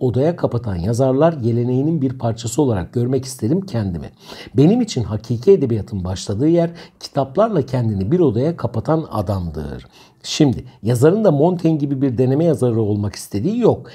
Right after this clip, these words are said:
İyi bir yazar olmanın kitaplarla düşüp kalkarak mümkün olabileceği, evet, kitaplarla dolu bir odaya kapatacaktı kendini, değil mi? Dolayısıyla E seçeneğini de eleriz.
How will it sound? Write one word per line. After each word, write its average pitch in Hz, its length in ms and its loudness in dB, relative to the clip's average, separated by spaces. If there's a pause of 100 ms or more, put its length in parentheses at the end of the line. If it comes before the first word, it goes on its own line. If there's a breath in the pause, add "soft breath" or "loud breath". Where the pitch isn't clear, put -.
(140 loud breath)
İyi 175 220 4
bir 220 80 2
yazar 147 280 6
olmanın 127 360 2
kitaplarla 165 680 2
düşüp 107 280 -6
kalkarak 104 500 -4
mümkün 117 280 0
olabileceği, 101 760 -2
evet, 98 220 0 (280 loud breath)
kitaplarla 131 580 2
dolu 127 220 -2
bir 143 60 2
odaya 131 320 2
kapatacaktı - 600 -10
kendini, 87 460 -6
değil 196 200 2
mi? 82 140 -6 (340 loud breath)
Dolayısıyla 156 560 4
E 160 200 2
seçeneğini 85 520 -8
de - 60 -18
eleriz. 156 500 2